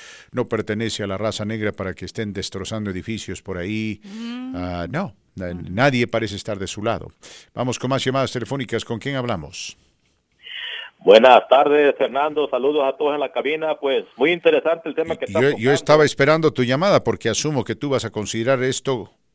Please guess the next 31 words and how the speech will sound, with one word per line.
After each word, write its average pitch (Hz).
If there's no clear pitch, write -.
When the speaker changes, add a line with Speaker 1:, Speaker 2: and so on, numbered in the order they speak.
Speaker 1:
un 127
castigo 113
Speaker 3:
Sí. -
Speaker 1:
cruel 131
e 110
inusual. 101
Speaker 3:
Claro, 123
claro, 120
sí, 139
este, 113
estás 127
en 131
lo 113
correcto. 120
Este, 104
pues 113
tú 175
sabes 196
que 127
tenemos 147
una 175
cláusula 165
en 107
la 107
Constitución 135
que 101
dice, 131
"Due 147
process 143
of 120
law". 139